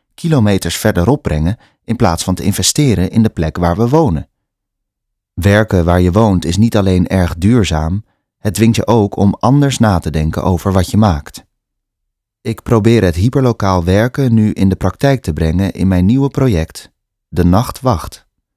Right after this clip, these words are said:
Het project voegt zich naar de omgeving en gaat uit van wat zich aandient. Soms is het een radioprogramma in de lobby van een lokaal hotel,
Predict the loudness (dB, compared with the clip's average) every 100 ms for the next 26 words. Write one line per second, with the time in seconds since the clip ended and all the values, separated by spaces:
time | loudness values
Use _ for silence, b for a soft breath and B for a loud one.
0 | _ _ _ _ _ _ _ _ _ _
1 | -8 -2 2 2 2 -2 -4 -2 -2 -4
2 | -4 -2 -2 0 -2 -2 0 0 -2 -4
3 | -4 -4 -6 -2 -2 -2 -4 -4 -2 -2
4 | -2 -2 0 0 0 -4 0 2 2 0
5 | -4 -12 -18 _ _ _ _ _ _ _
6 | _ _ -10 -2 0 0 -2 -4 -4 -4
7 | -4 -4 -4 -4 -2 -4 -2 0 2 2
8 | 2 0 -2 -4 -2 -2 -2 -4 -4 -4
9 | -6 -6 -6 -6 -8